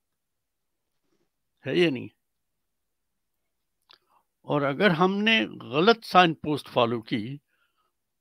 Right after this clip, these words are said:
तो फिर हम अपनी मंजिल पे नहीं पहुंचेंगे, हम कहीं और पहुंच जाएंगे।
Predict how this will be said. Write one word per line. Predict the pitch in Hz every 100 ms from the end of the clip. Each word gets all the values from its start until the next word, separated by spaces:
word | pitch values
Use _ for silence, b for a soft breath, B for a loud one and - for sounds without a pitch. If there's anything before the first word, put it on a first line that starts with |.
| _ _ _ -
तो | 139
फिर | - 185
हम | 151 160
अपनी | 143 180
मंजिल | 170 139 151 180 190
पे | 190
नहीं | 185 220
पहुंचेंगे, | 151 131 - 123 120
हम | 139
कहीं | 143 139
और | 123 104
पहुंच | 110 98
जाएंगे। | 90 90 95